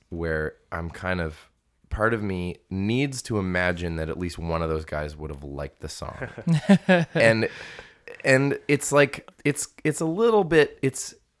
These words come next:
Speaker 1: you know, it's, I was, I was talking to a friend of mine about this, about, specifically about Elliott Smith. Um, and it's funny because, like, I feel like just, like, my takeaway from, like, reading his biography and just, like, interviews I've seen, it just, like,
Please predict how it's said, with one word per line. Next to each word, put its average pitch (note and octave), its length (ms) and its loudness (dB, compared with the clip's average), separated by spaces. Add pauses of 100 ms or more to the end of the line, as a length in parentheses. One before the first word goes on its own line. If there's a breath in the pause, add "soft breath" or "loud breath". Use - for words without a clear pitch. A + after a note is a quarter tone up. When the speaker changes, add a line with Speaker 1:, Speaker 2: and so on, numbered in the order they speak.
(380)
Speaker 1:
you B2+ 140 -4
know, G#2 260 0
it's, - 240 -2
I A#2 80 2
was, A#2 240 0
I - 60 -4
was A2 80 -2
talking C#3+ 320 -2
to G#2+ 80 2
a F2+ 80 0
friend - 580 -6
of B2+ 60 0
mine G2 180 0
about F2+ 360 0
this, F#2 200 -2
about, F2 280 -2
specifically G#2+ 440 -4
about E2+ 220 -2
Elliott E2+ 240 -2
Smith. G2 480 -4 (1400 soft breath)
Um, F2 360 2
and A2+ 120 0
it's - 140 -4
funny A#3 360 -4
because, B2+ 460 -2
like, G#2 280 -2
I A2+ 80 -6
feel G3 320 -6
like C#3+ 280 -4 (420)
just, A#2+ 220 -6
like, A#2 160 -2
my G#2+ 340 0
takeaway G#2 520 -2
from, F2+ 220 -6
like, E2+ 160 -6
reading F#2 240 -6
his F2 100 -10
biography A#2 520 -2
and F2+ 100 -6
just, E2+ 140 -12
like, F2+ 140 -12
interviews F#2 360 -4
I've E2 140 -4
seen, E2+ 200 -6
it D#2+ 80 -8
just, A2+ 200 -8
like, F#2+ 220 -4